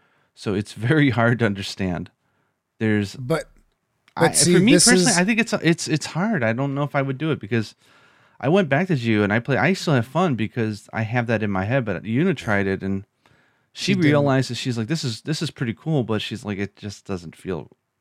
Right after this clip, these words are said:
Speaker 1: right."
Speaker 2: Yeah. It's, I think, um, if you come from, you know, the, the,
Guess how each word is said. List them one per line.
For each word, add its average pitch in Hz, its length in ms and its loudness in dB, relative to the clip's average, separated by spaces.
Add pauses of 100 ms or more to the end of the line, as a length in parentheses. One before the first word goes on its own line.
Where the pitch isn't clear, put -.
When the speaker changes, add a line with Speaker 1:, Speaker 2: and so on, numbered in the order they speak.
Speaker 1:
right." 76 360 -10 (640)
Speaker 2:
Yeah. 92 160 -18 (320)
It's, 156 260 -4 (440)
I 170 120 2
think, - 640 0
um, 151 500 -2 (100)
if 156 240 -4
you 180 100 2
come 180 600 0
from, 143 720 -2 (100)
you 143 180 -4
know, 135 180 0
the, 123 180 -4
the, 127 140 -6